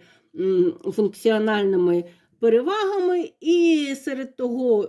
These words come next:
що, м, перераховує компанія, особисто для мене, головне це те, що він дає захист фарбованого волосся, е, полегшує, е, розчісування,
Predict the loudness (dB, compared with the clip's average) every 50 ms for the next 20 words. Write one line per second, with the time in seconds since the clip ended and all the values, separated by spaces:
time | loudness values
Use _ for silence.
0 | -4 -8 -8 -8 -6 -2 -2 -2 0 -2 -4 -6 -6 -4 -4 -2 -2 -4 -4 -6
1 | -6 -4 -2 -2 -2 -2 2 2 2 2 4 2 0 0 0 0 -2 0 2 2
2 | 2 4 4 2 2 0 -4 -4 -6 -4 0 0 0 0 -2 -4 -6 -4 -4 -2
3 | 2 2 2 2 2 0 0 -2 -4 -6 -12 -20 -20 -20 -20 _ _ -6 -4 -2
4 | -2 -2 -2 -4 -4 -4 -2 0 0 0 -2 -4 -8 -10 -4 0 0 0 0 -2
5 | -2 0 0 0 0 -2 -2 -2 -2 -2 0 0 0 0 0 0 -2 -2 0 0
6 | -2 -2 -4 -6 _ _ _ _ -10 -4 -2 0 0 0 0 -2 -2 -4 -6 -6
7 | -6 -4 -4 -4 -2 0 -2 -2 0 0 0 0 2 4 4 4 4 2 0 -2
8 | -4 -4 -6 -6 -6 -8 -14 -20 -20 -20 _ _ -4 -2 0 2 2 0 0 0
9 | 0 0 2 4 2 2 2 -2 -2 0 2 2 2 0 -2 -4 -6 -8 -10 -8
10 | -6 -6 -4 -4 -4 -4 -2 -2 -2 -2 -4 -4 -4 -4 -4 -4 -4 -6 -6 -6
11 | -6 -4 -2 0 0 0 -2 -2 -2 -2 -2 -2 -2 -4 -2 0 0 0 2 0
12 | 0 -2 -4